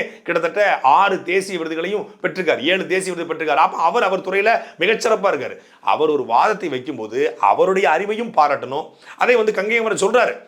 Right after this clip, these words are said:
அவர் வந்து நல்ல மனு-, கவிஞர் தான், ஆனா நல்ல மனுஷன் கிடையாது அப்படிங்கிறாரு. வைரமுத்து எந்த இடத்துலயும் இளையராஜா கொடுத்து ஒரு வார்த்தை கூட தவறா பேசலையே, ஒரு இழிவா பேசலையே, அசிங்கப்படுத்த மாதிரி பேசலையே.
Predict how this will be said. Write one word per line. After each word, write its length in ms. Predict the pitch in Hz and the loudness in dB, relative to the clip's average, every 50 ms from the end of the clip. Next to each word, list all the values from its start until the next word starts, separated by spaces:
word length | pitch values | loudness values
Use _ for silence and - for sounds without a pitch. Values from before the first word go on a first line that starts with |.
| _ _ _ _ _ _ _ _ _ - - _ _ | _ _ _ _ _ _ _ _ _ -20 -20 _ _
அவர் 180 | 156 147 143 | 2 4 4
வந்து 220 | 143 135 139 151 147 131 117 104 | 4 6 4 2 2 2 0 -2
நல்ல 300 | 95 95 120 180 226 240 233 - 147 | -6 -12 -8 -4 -4 -4 -4 -4 -8
மனு-, 520 | 135 139 147 131 117 107 101 101 101 98 | -8 -6 -6 -6 -6 -8 -8 -10 -10 -8
கவிஞர் 340 | - 123 139 175 185 175 143 | -8 -8 -6 -4 -2 -2 -2
தான், 220 | 127 131 127 120 - - - - | 0 -2 -2 -4 -4 -10 -20 -4
ஆனா 180 | - 156 175 170 | -2 0 0 0
நல்ல 240 | 143 131 - - - | -2 -2 0 -2 -2
மனுஷன் 420 | 139 127 139 185 196 190 208 170 139 | -2 -2 -4 -4 -2 -4 -4 -4 -4
கிடையாது 280 | 127 117 110 107 107 | -4 -2 -2 -2 -4
அப்படிங்கிறாரு. 400 | 113 113 120 113 104 98 98 101 - - - - - - - _ _ - | -6 -10 -10 -10 -10 -10 -10 -12 -16 -20 -20 -20 -20 -20 -20 _ _ 0
வைரமுத்து 500 | 113 143 202 214 214 208 190 - 196 170 | 2 4 4 4 2 0 -2 -4 -4 -2
எந்த 320 | 139 147 180 208 220 220 | -2 -2 -2 -2 -2 -2
இடத்துலயும் 540 | 214 196 190 196 190 196 202 202 208 208 175 | 0 0 0 -2 -2 -4 -6 -8 -6 -6 0
இளையராஜா 400 | 160 185 190 190 185 180 170 175 160 | 2 2 2 2 0 0 -2 -2 -2
கொடுத்து 260 | 160 151 147 160 147 | -2 -6 -4 -4 -2
ஒரு 60 | 135 | 4
வார்த்தை 320 | 147 160 - - - 180 | 4 4 4 4 0 -6
கூட 100 | 170 151 - | -8 -6 -6
தவறா 240 | 147 139 151 147 131 | -2 0 0 0 0
பேசலையே, 440 | 127 123 - 127 117 110 113 123 120 - _ _ _ _ _ _ _ _ _ - | -2 -8 -8 -8 -10 -10 -10 -12 -12 -14 _ _ _ _ _ _ _ _ _ 4
ஒரு 120 | 151 156 | 4 4
இழிவா 260 | 147 160 190 196 196 175 | 6 4 4 4 2 2
பேசலையே, 420 | - 143 127 - 127 120 113 110 123 - - _ _ _ | 2 0 -4 -4 -8 -8 -8 -8 -10 -10 -14 _ _ _
அசிங்கப்படுத்த 520 | 127 131 202 214 226 220 - 185 - 170 | 0 0 0 2 2 2 2 2 0 0
மாதிரி 180 | 156 156 139 127 | 0 0 -2 -2
பேசலையே. 400 | 131 123 - 113 110 110 117 120 | -4 -6 -6 -8 -8 -6 -8 -8